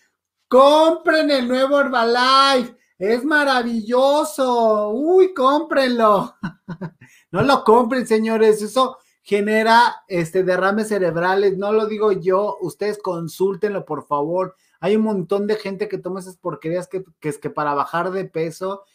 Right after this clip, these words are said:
y lo único que haces es echar a perder el agua y echar a perder tu hígado y tu intestino y tu cerebro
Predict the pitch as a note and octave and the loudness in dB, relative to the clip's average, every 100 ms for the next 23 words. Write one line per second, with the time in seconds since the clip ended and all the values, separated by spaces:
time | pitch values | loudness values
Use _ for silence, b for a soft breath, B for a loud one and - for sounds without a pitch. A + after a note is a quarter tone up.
0 | b D3+ D#3+ E3+ F#3 G#3+ A3 F#3+ F#3+ F#3 | b -4 0 2 2 0 -2 -2 -2 -2
1 | F#3+ E3+ - G3 G3 E3+ D#3+ F3 F#3 F3 | -6 -18 -8 -2 -2 -4 -4 -2 -2 -2
2 | F#3 F#3 D#3 E3+ F3+ E3 D3 E3 D#3+ F3 | -2 -4 -4 -6 -8 -6 -6 -6 -4 -4
3 | E3+ E3 E3+ E3 - C3 B2+ B2+ - D#3+ | -4 -4 -6 -6 -8 -10 -10 -12 -8 -6
4 | E3 F3+ - D#3 - C#3 D3 D3+ E3 E3 | -4 -6 -8 -12 -12 -10 -8 -8 -6 -6
5 | E3+ F3+ | -8 -10